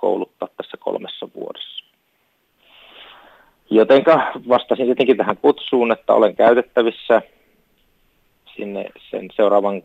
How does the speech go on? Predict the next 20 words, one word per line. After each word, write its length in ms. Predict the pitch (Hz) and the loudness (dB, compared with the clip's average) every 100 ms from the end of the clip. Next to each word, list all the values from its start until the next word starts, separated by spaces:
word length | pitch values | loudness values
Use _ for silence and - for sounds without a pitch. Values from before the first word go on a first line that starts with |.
| _ | _
olympiadin 760 | 107 101 98 98 95 95 95 98 | -2 -2 -4 -2 -2 -2 -6 -8
ajan, 340 | 95 95 92 - | -8 -8 -16 -16
mikä 200 | 98 98 | -10 -10
on 100 | 95 | -6
kolmen 320 | 101 95 92 - | -6 -6 -8 -14
vuoden 280 | - - 95 | -14 -12 -12
ajan. 380 | 92 90 90 | -14 -14 -14
Ja, 100 | 92 - _ _ _ _ _ _ _ _ _ _ _ _ _ | -16 -18 _ _ _ _ _ _ _ _ _ _ _ _ _
mutta 540 | 101 98 - _ - | -8 -8 -8 _ -12
tietenkään 500 | - 110 113 107 113 | -2 0 0 2 2
enää 300 | 117 117 113 - | 4 2 0 0
semmoista 440 | 117 113 - 107 - _ _ _ _ _ - | -2 -2 -4 -6 -6 _ _ _ _ _ -14
niin 140 | 104 | -12
sanotusti 560 | 107 104 101 - 104 104 _ _ _ _ _ _ _ _ | -6 -6 -6 -10 -12 -12 _ _ _ _ _ _ _ _
älytöntä 720 | - 117 117 - 104 - 101 104 _ | -4 0 0 -2 -4 -4 -6 -6 _
tarvetta 500 | 117 113 98 - 101 | 2 4 0 -4 -6
päästä 420 | - 120 - 101 | 2 2 2 0
olympialaisiin 1000 | 101 95 - 98 92 95 95 - 104 101 | -2 -4 -8 -14 -12 -14 -16 -16 -14 -10
ei 360 | 104 104 98 98 | -4 -4 -4 -4
oo, 340 | 98 90 - | -4 -4 -8